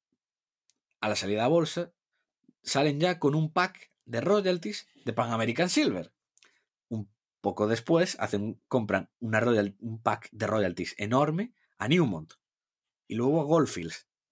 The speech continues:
O sea, a la mayor minera de oro del mundo y a la novena. Siendo una empresa de cien millones. Eso no lo logra nadie. <laughs> O sea, se nota ahí mucho la relación que tienen con la, con la gente y que les ha permitido obtener deals muy, muy buenos.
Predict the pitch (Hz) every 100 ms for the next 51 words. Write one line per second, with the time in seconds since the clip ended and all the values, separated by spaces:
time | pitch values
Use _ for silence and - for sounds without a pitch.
0 | _ - - 92 95 104 107 104 104 104
1 | 147 170 160 156 143 131 127 123 113 139
2 | 180 202 226 _ - 110 107 101 113 110
3 | 78 _ _ _ _ _ _ - - 143
4 | 170 156 170 170 165 - 151 135 98 78
5 | 82 - - _ _ _ _ _ _ _
6 | - 151 185 175 143 120 98 90 85 76
7 | 76 _ _ _ - - 151 - 101 101
8 | - - - - 117 117 127 170 170 165
9 | 165 208 202 214 220 - _ _ - 113
10 | 113 113 113 113 165 160 151 143 165 165
11 | 143 110 101 95 87 82 - 107 90 -
12 | 90 85 82 92 120 139 131 127 131 127
13 | 120 113 113 127 160 - _ _ _ -
14 | 120 131 113 98 90 92 82 -